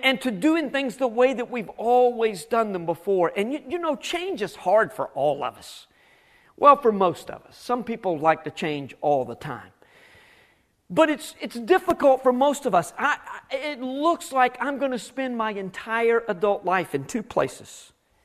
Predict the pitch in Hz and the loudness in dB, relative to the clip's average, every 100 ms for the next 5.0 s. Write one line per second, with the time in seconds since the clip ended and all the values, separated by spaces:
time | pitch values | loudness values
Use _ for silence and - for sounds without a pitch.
0 | _ _ _ _ - 143 143 165 170 202 | _ _ _ _ -8 -4 0 2 2 -2
1 | 220 - _ _ _ _ _ - 143 - | -6 -16 _ _ _ _ _ -12 -12 -12
2 | 160 165 170 180 - 180 - - 156 190 | -10 -6 -6 -8 -10 -12 -4 4 6 6
3 | 190 202 196 214 202 - 131 95 - 127 | 2 0 0 0 0 -2 -6 -6 -10 -6
4 | 156 156 165 - 202 175 135 - 165 | -4 -6 -8 -6 -4 -2 -4 -6 -8